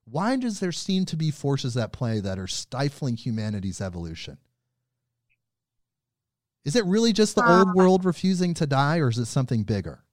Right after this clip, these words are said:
Speaker 2: Fear and greed, I would say.
Speaker 1: Fear and greed.
Speaker 2: Fear, fear of loss of control. So there's control and greed.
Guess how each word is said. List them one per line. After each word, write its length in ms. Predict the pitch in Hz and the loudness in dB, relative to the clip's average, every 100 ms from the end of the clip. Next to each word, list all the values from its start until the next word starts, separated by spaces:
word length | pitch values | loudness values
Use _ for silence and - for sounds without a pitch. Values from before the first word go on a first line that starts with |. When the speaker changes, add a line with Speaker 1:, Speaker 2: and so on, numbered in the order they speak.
| _ _ _ _ _ _ _ _ _ _ _ _ _ _ _ - | _ _ _ _ _ _ _ _ _ _ _ _ _ _ _ -4
Speaker 2:
Fear 220 | 220 170 | 0 2
and 180 | 160 165 | 2 0
greed, 440 | 160 160 165 190 220 - _ - | -2 -4 -2 -4 -6 -10 _ -8
I 100 | 160 | -4
would 180 | 170 170 | -4 -4
say. 440 | 180 185 269 - - - | 0 2 2 0 -6 -2
Speaker 1:
Fear 200 | 139 170 | 2 2
and 100 | 135 | 2
greed. 420 | 143 131 82 - _ _ _ _ _ _ _ _ | 4 2 0 -8 _ _ _ _ _ _ _ _
Speaker 2:
Fear, 300 | 269 254 254 | 4 6 4
fear 320 | 254 262 226 | 4 6 4
of 80 | 196 | 4
loss 320 | 180 185 190 | 4 2 2
of 120 | 202 - | -2 -4
control. 480 | 180 180 165 160 | -4 -2 -2 -2
So 140 | 196 170 | -2 -4
there's 140 | 170 | -4
control 800 | - 165 - 196 160 196 285 - _ _ _ _ _ _ - | -4 -4 2 4 4 2 -2 -8 _ _ _ _ _ _ -6
and 180 | 170 170 | -2 2
greed. 420 | 247 - - | 0 0 -8